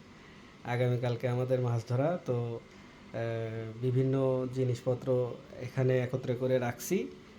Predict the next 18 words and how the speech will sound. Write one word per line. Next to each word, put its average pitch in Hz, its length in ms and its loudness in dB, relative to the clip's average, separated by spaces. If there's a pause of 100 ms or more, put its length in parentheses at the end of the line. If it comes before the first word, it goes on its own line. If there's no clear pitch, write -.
এখন 131 320 -2
আমরা 127 220 0
কালকে 123 340 -4
কি 135 160 -6
কি 147 360 4
নিয়ে 135 260 2
মাছ 123 240 2
ধরতে 127 280 -2
যাব, 135 320 0 (760)
এ, 127 280 0
সেটার 131 320 2
একটা 127 260 2
লিস্ট 131 340 2
করেছি। 165 540 2 (1600)
এটা 139 180 2
মাছ 135 220 6
ধরার 147 300 8
প্রস্তুতি, 147 520 4